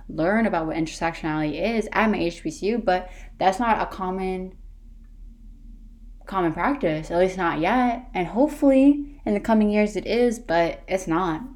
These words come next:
Not right now. So I think I touched on the most important factors about the origins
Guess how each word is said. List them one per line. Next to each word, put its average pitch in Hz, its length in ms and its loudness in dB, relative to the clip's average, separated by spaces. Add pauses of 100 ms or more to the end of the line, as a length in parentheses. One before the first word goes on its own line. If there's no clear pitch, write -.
(300)
Not 208 160 -2
right 196 140 2
now. - 320 -8 (720)
So 175 640 6 (800)
I 226 40 4
think 311 140 12
I 349 120 12
touched - 420 0
on 170 640 4
the 160 180 -2 (220)
most 160 200 2
important 196 380 2
factors 208 520 2
about 175 320 0
the 202 100 4
origins 202 800 2